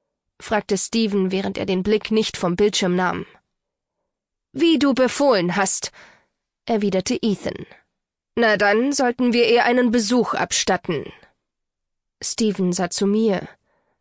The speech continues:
Er wirkte vollkommen ruhig, um nicht majestätisch zu sagen, obwohl diese Frau im Verhörraum ihm das Herz herausgerissen hatte. Doch in seinen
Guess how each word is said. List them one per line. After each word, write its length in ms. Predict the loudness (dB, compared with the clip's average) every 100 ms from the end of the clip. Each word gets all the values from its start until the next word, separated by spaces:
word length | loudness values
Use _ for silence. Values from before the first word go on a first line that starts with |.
| _
Er 160 | -2 0
wirkte 260 | -2 -2
vollkommen 720 | -4 -4 -4 -4 -6 -2 0 0
ruhig, 680 | 2 2 2 -2 -10 -8 -2
um 160 | 0
nicht 320 | 0 -2 -10 -14 -20 -20 _
majestätisch 1000 | -2 0 0 0 -4 -4 -4 -2 -2 -2
zu 160 | -2 -2
sagen, 400 | 0 0 -2 -4 -8 -20 -4
obwohl 380 | -2 0 2 2
diese 260 | 2 0
Frau 320 | 0 2 2 2
im 120 | 0
Verhörraum 640 | 0 2 2 2 2 0 0
ihm 220 | 0 0
das 380 | 0 -2 -4 -2
Herz 380 | -2 -2 -4
herausgerissen 800 | -2 0 -2 0 -2 0 0 0
hatte. 260 | -2 -4 -8 -10 _ _ _ _ _ _ -6
Doch 220 | -4 -2
in 160 | 0
seinen 340 | 0 2 2